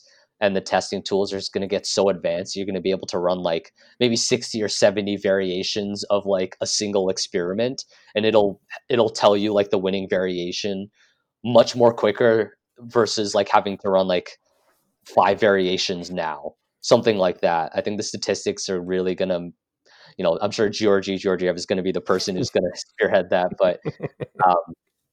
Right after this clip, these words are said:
Speaker 1: there's definitely gonna be a layer of statistics behind that where,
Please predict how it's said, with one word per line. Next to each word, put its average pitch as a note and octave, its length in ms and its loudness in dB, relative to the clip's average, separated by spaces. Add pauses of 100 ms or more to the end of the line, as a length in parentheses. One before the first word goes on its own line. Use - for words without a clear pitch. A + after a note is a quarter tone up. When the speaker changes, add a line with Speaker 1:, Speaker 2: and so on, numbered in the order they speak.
Speaker 1:
there's B2+ 180 4
definitely A#2+ 380 6
gonna G#2+ 220 0
be G#2 160 0
a G2 60 4
layer F#2+ 200 4
of F2+ 80 -4
statistics - 580 -6
behind F2 440 -4
that F2 200 -2
where, E2+ 380 -4